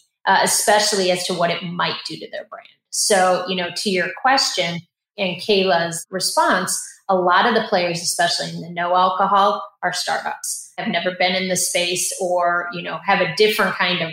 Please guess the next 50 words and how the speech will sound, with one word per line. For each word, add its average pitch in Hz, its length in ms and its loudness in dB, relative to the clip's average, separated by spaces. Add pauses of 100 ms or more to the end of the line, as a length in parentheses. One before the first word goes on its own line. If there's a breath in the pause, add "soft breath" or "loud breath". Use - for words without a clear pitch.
(120)
product 175 400 4
out 170 260 2
there, 170 120 -2
and 170 160 -6
this 170 180 -6
is 170 140 -8
where 170 140 -4
they 170 140 -2
wanna 165 380 -4 (300)
play 170 240 2
in 165 100 -6
the 165 80 -8
wine 175 320 0
space. - 800 -6
Now, 180 220 4
we 185 120 6
are 202 220 6
starting 294 420 2
to 220 80 2
see 175 540 0 (160)
some 208 220 2
of 208 80 4
the 214 100 4
major 180 380 0
players 170 400 0
move 180 180 -2
into 180 240 -2
the 185 140 0
low 180 240 0
alcohol. - 640 -6 (200)
You've 180 220 -12
got 175 280 2
products 165 340 2
out 165 200 0
there 165 200 -2 (140)
produced 175 380 -2
by 160 280 0
big 170 280 -2 (260)
winemakers. 165 760 -4 (240 loud breath)
Most 220 640 4
everything 302 440 2
I've 330 140 2
seen, 349 600 -2
well, 202 120 2
I 180 80 2
shouldn't 175 320 -4
say 135 180 0
that, - 260 -2
about 262 300 4
fifty-fifty 294 1120 0